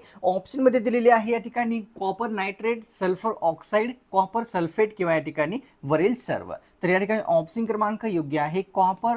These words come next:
म्हणजे तीन, म्हणजेच कॉपर सल्फेटचा वापर जो आहे बोर्डो मिश्रण तयार करण्यासाठी केला जात असतो किंवा होत असतो, हे आपल्याला लक्षात घ्यायचं. तर कव्हर करूया प्रश्न आठवा.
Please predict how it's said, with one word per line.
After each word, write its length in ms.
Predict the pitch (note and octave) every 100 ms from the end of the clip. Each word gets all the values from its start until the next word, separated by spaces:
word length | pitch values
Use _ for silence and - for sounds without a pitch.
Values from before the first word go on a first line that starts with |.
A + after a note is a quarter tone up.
| A3+ D3+
म्हणजे 240 | D3+ D#3+
तीन, 360 | D#3 A#3+ G3+ E3+
म्हणजेच 240 | F#3 F#3
कॉपर 340 | - G#3+ G#3+
सल्फेटचा 520 | A#3+ A#3 G3+ G3+ F#3 G3
वापर 300 | D#3+ D3+ C#3+
जो 120 | C3+
आहे 240 | - D#3+
बोर्डो 600 | F#3 C#3+ E3+ G#3+ A3 C4
मिश्रण 420 | C4+ G#3 - G#3+ G3
तयार 160 | F3+ D3+
करण्यासाठी 600 | C#3+ C3 B2 B2 G#3+ D4 - _ _ -
केला 340 | F#3 G3 C#4+ G4 G#3
जात 220 | D3+ B2
असतो 220 | A#2+ - C#3+
किंवा 260 | D3 B3 C#4+
होत 280 | F3+ D#3
असतो, 360 | G2+ A2+ - C3
हे 300 | A2+ G#3+ - _ _ -
आपल्याला 340 | C3+ C#3+ C3
लक्षात 240 | B2+ - G#2+
घ्यायचं. 340 | G2+ G2 G2+ - _ _ _ -
तर 280 | C#3 C3+ C3+
कव्हर 260 | - C#3+ C#3+
करूया 280 | D#3 E3+
प्रश्न 240 | E3+ E3+ G3
आठवा. 440 | - C#3 G2 F#2